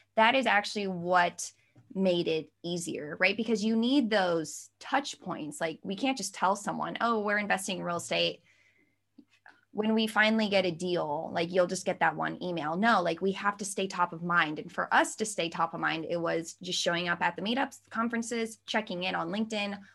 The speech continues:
all of the things. We were, like, at one point, we were doing twenty to twenty-five investor calls a week 'cause we knew we needed the momentum. I mean,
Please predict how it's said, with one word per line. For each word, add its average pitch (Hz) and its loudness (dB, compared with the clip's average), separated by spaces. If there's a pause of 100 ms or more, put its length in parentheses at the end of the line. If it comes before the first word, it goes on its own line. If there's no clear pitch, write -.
(120)
all 208 2
of 196 -2
the 180 -6
things. 156 -12
We 202 -2
were, 220 4 (280)
like, 214 2
at 220 8
one 247 4
point, 247 0
we 226 2
were 220 6
doing 196 0
twenty 196 -2
to 185 -2
twenty-five 175 -2
investor 170 -4
calls 185 -4
a 165 -4
week 160 -8 (260)
'cause 190 -6
we 190 -2
knew 180 -2
we 170 -2
needed 175 -4
the 175 0
momentum. 170 -2
I 180 2
mean, 220 0